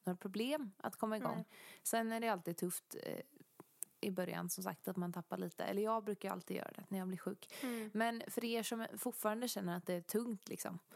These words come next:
Speaker 1: Ehm, alltså, det är precis som när man börjar om från början, liksom. Att man
Speaker 2: Mm.
Speaker 1: gör det för att man vet att man kommer må bra. Tänk långsiktigt och, vad heter det, försök att, eh, ja, bara få
Speaker 2: Mm.
Speaker 1: in små stunder.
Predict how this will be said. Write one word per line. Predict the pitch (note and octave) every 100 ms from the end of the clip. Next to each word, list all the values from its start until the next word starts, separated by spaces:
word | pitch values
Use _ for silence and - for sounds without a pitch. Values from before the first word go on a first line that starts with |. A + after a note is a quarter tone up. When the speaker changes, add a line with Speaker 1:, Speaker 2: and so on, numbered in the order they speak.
| - - - - - -
Speaker 1:
Ehm, | - G3 F#3+ F#3+ G3 G3 - - - -
alltså, | - A3+ A#3+ A#3+
det | G#3 A3+
är | A3+
precis | C4+ B3+ B3
som | - A#3
när |
man | A3 A3
börjar | G#3+ G#3 G3
om | F#3+ G3+
från | G3 F#3+
början, | F3+ F3 F3+ A#3+
liksom. | G3+ F#3 F3
Att | F3
man | G3
Speaker 2:
Mm. | G3+ G3
Speaker 1:
gör | F#3+
det | G#3
för | - G#3+
att | G#3+ -
man | G#3
vet | F#3+ G#3 A3 A3
att |
man | G#3 G3+
kommer | F#3+ F3 G3+
må | G3+
bra. | F#3 E3 F3+ F#3 -
Tänk | G#3+ G#3 G#3
långsiktigt | A3 G3 F3 F3 - - F#3+
och, | - F#3+ -
vad | F3+ F3
heter | E3+ F3
det, | E3+
försök | F#3 - E3+ F3 -
att, | E3+ - _ -
eh, | E3+ E3+ F3 _ - - - - - - G#3 -
ja, | A#3+ G#3 _
bara | A#3 A3 F#3+
få | -
Speaker 2:
Mm. | F#3+ F3+
Speaker 1:
in | F3+ F3 _
små | - - F#3 F3+
stunder. | - F#3+ F#3+